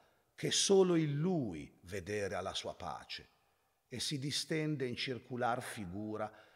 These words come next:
intanto che la sua circunferenza sarebbe al sol troppo larga cintura.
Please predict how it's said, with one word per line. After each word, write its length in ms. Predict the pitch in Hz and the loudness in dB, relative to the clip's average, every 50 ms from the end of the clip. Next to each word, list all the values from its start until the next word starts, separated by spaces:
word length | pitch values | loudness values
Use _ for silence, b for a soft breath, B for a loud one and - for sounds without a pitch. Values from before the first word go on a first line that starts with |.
| B B | B B
intanto 880 | B 143 135 135 131 - - 143 131 123 120 123 123 - - 131 113 - | B -6 -4 -4 -4 2 4 4 4 4 2 0 -4 -4 -4 -4 -4 -4
che 140 | - - 139 | -2 -2 0
la 120 | 123 127 113 | 0 2 0
sua 280 | - - - 165 156 | 0 0 0 0 0
circunferenza 1300 | - - - 139 113 - - - 180 175 170 - - 147 135 110 107 101 101 101 101 101 - - 110 92 - | 0 0 -2 -2 -4 -6 -4 -2 -2 -2 -2 -2 -2 -2 0 0 0 0 -2 -2 -4 -6 -4 -4 -4 -4 -4
sarebbe 600 | - - - 139 131 135 151 160 151 135 131 135 | -4 -2 0 0 2 2 2 0 0 0 -2 -2
al 140 | 113 113 | -2 -2
sol 600 | - - - - 139 123 120 120 110 - - - | -2 -2 -2 -2 0 0 -2 -2 -4 -6 -12 -14
troppo 600 | _ - 139 143 143 131 113 - - - 110 104 98 | _ -6 0 2 2 2 2 0 -6 -10 -8 -6 -4
larga 460 | 101 98 90 82 78 80 76 78 80 | -2 -2 -2 -2 -4 -6 -8 -8 -8
cintura. 760 | - - - 76 76 76 73 - - 73 60 60 58 55 55 | -6 -6 -8 -8 -10 -12 -14 -14 -16 -16 -16 -16 -16 -16 -18